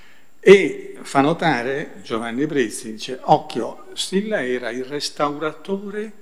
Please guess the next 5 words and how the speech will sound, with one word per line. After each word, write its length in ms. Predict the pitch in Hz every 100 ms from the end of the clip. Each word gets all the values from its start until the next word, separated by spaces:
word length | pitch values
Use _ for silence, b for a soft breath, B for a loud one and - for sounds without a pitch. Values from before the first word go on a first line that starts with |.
| b b b -
dell'antica 960 | - - 139 131 139 - - 247 - 160
parità 880 | - 127 131 120 - 175 190 196 -
fra 500 | - - 143 143 -
i 140 | - 123
clan 680 | - 160 147 156 147 147 -